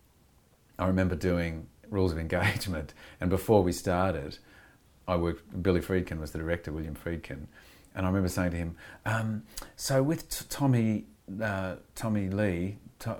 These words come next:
Tommy, do I call him Tommy or do I call him Tommy Lee? What, what do I?" He said,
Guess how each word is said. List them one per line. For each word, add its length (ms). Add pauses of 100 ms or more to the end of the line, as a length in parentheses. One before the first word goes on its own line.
(100)
Tommy, 400
do 140
I 80
call 280
him 140
Tommy 380
or 80
do 40
I 120
call 240
him 200
Tommy 340
Lee? 280
What, 240
what 160
do 80
I?" 80
He 80
said, 240